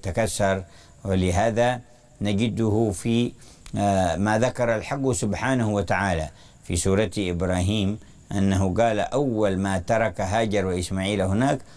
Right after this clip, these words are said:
ربنا إني أسكنت من ذريتي بواد غير ذي زرع عند بيتك المحرم".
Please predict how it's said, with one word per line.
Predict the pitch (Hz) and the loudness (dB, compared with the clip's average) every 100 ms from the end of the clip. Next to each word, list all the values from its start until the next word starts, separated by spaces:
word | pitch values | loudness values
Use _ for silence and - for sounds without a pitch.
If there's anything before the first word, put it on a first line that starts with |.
| - | -6
ربنا | 135 127 104 110 104 101 | -2 0 -2 -4 -4 -2
إني | 104 101 95 | -2 -2 -2
أسكنت | 95 - 107 92 | -2 -2 -2 -2
من | 98 95 | 0 0
ذريتي | 85 92 104 92 92 | 0 0 0 0 0
بواد | 85 98 110 104 101 | 0 2 2 0 -2
غير | 98 87 127 127 | -4 0 0 2
ذي | 101 92 90 | 0 0 2
زرع | 104 101 104 101 - - - - - - | 2 2 0 -4 -12 -20 -20 -20 -16 -4
عند | 92 90 92 87 85 90 73 | 0 2 2 2 2 0 0
بيتك | 78 87 92 87 - 87 95 | 0 0 2 0 -4 -4 -2
المحرم". | 85 82 90 - 139 90 | -2 -2 -4 -4 -4 -6